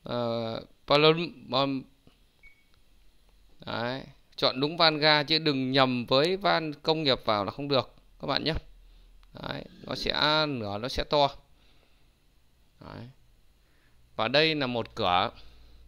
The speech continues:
của bếp nấu. Và đây là một cửa của bếp nấu tiếp. Và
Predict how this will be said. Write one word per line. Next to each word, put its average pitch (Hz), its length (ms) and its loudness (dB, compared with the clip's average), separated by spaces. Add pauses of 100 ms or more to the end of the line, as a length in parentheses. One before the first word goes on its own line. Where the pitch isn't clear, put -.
(540)
của - 120 -12
bếp 131 200 -4
nấu. 151 320 4 (1500)
Và 107 140 -6
đây 147 240 2
là 139 100 -4
một 113 220 -8
cửa 101 220 -2
của 113 60 -8
bếp 135 180 -2
nấu 147 160 0
tiếp. 190 240 -2 (640)
Và 117 260 2